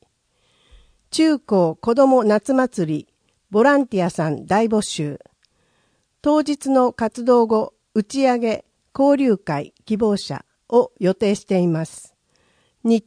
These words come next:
程、八月二十九日土曜日。場所、中央公民館。申し込み、二次元コードまたは中央公民館窓口。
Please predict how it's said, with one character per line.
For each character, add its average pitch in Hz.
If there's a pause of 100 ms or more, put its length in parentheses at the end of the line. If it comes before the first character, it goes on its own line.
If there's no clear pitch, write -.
(140)
程、 240 (200)
八 240
月 302
二 277
十 220
九 233
日 190
土 165
曜 185
日。 139 (600)
場 190
所、 214 (500)
中 302
央 285
公 247
民 214
館。 - (720)
申 262
し -
込 247
み、 226 (200)
二 254
次 294
元 294
コ 254
ー 214
ド 160 (100)
ま 202
た 240
は 180 (140)
中 294
央 294
公 277
民 254
館 151
窓 160
口。 156